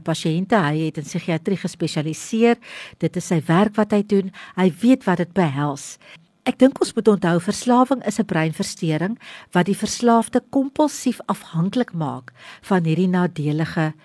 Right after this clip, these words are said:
stimuli, né? Tog is daar hoop op bevryding. En hierdie boek fokus nou veral op alkoholmisbruik, maar daar ander tipes van afhanklikheid word nou ook hierin beskryf, maar uiteindelik lei hy die leser met behulp van feite en motivering tot herkenning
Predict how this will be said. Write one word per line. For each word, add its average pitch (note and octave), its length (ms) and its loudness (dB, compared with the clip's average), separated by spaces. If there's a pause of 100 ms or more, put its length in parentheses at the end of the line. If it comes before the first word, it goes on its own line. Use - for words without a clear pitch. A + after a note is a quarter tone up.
(240)
stimuli, D3+ 600 -2
né? D#3 300 -6
Tog D4 200 2
is D4 140 2
daar A3 180 2
hoop D#3+ 280 -4
op E3+ 100 -4
bevryding. C#3+ 600 -6 (320)
En F#3+ 120 0
hierdie A3+ 220 2
boek C4 200 -2
fokus A#3 360 0
nou G3 120 0
veral - 280 -2
op F#3 140 -2
alkoholmisbruik, F#3 880 0 (340)
maar F3+ 160 2
daar F3+ 280 2 (140)
ander A3+ 280 4
tipes A3+ 280 -2
van G3+ 180 -2
afhanklikheid F3 680 -2
word E3 220 0
nou F#3+ 140 -2
ook A3 180 0
hierin D#3 300 -4
beskryf, A3 580 -4 (360)
maar - 120 -4
uiteindelik C#4+ 600 0
lei E3 300 2
hy E3+ 120 0
die E3 140 -2
leser D#3 500 -2 (420)
met F3 160 -2
behulp E3+ 260 2
van F3+ 220 -2
feite F#3 580 0
en F3+ 160 -4
motivering E3+ 760 0
tot E3+ 180 -2
herkenning A#3 640 0